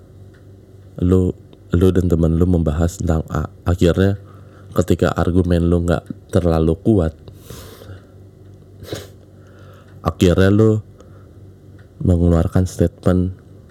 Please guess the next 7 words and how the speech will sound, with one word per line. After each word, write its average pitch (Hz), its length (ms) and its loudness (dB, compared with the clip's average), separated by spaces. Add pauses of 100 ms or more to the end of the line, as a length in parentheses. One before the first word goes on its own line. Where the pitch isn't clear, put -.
(160)
personal. 82 640 -2 (1040)
Dan 78 240 0
itu 82 160 0
kan 90 160 0
sebenarnya 87 320 0
sedih, 80 400 -4 (2250)
bahwa 82 560 0